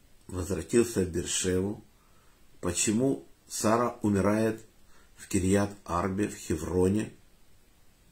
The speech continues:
Как это получилось? Значит, Авраам идёт радостный. После того, как Всевышний его испытал,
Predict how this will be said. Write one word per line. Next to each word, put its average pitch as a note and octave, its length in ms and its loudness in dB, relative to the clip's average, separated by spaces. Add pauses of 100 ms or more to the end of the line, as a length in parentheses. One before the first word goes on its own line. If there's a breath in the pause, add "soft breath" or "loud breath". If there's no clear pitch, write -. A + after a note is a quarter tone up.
(2500)
Как A#2+ 220 0
это C#3 160 0
получилось? G#2+ 680 0 (160)
Значит, F#2 400 -2
Авраам G#2 640 2
идёт G#2+ 380 2
радостный. F2 840 -2 (200)
После G2+ 540 2 (260)
того, F#2+ 240 2
как G#2 220 -4
Всевышний F#2+ 640 -2 (640 loud breath)
его G2+ 300 6
испытал, F#2+ 720 0